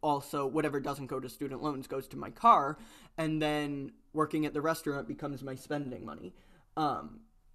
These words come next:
so this is, I'm very grateful to have this place to live, that my parents have allowed me to live here, you know, and not pay rent has been very nice, and I'm very grateful for that. Um,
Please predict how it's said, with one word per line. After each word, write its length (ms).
so 540
this 300
is, 200
I'm 320
very 240
grateful 600
to 160
have 340
this 420
place 340
to 120
live, 320
that 120
my 80
parents 640
have 280
allowed 260
me 120
to 300
live 200
here, 380
you 340
know, 300
and 320
not 280
pay 120
rent 320
has 100
been 220
very 200
nice, 380
and 140
I'm 240
very 180
grateful 320
for 140
that. 280
Um, 420